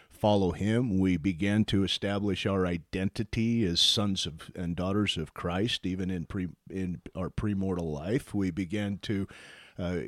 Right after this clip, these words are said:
commit to looking for and, and, uh, searching out a remembrance of our testimony, which we talked about last week. We, uh, all of these things that are just part of the grand plan of happiness, David,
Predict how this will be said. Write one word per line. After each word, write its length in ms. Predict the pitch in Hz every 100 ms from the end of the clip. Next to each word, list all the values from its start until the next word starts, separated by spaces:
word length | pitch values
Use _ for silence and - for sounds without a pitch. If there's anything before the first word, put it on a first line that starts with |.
| -
commit 640 | - 98 90 101 127 - -
to 320 | 113 104 92
looking 460 | 85 90 - 120 107
for 380 | - 95 120
and, 220 | 107 82 85
and, 500 | - 90 85 87 76
uh, 220 | 50 65
searching 560 | - 113 101 - 90 87
out 420 | 90 110 - -
a 80 | 82
remembrance 720 | 85 85 92 98 107 110 -
of 100 | 90
our 120 | 87
testimony, 760 | - 98 92 - 90 95 104 120
which 300 | 87 - 90
we 140 | 87
talked 340 | - 92 95
about 260 | 92 92 90
last 360 | 87 90 - -
week. 320 | 92 127 - 87
We, 200 | 82 80 - - - - - -
uh, 120 | - -
all 240 | 117 135 202
of 80 | 156
these 300 | 131 113 -
things 480 | 120 123 101 -
that 280 | - 98 -
are 140 | 107 101
just 260 | 123 113
part 280 | - 120 120
of 80 | 95
the 80 | 87
grand 680 | 87 92 101 117 127 -
plan 480 | - 110 107 107 95
of 120 | 73
happiness, 680 | 123 90 95 - 78 - -
David, 400 | 78 73 71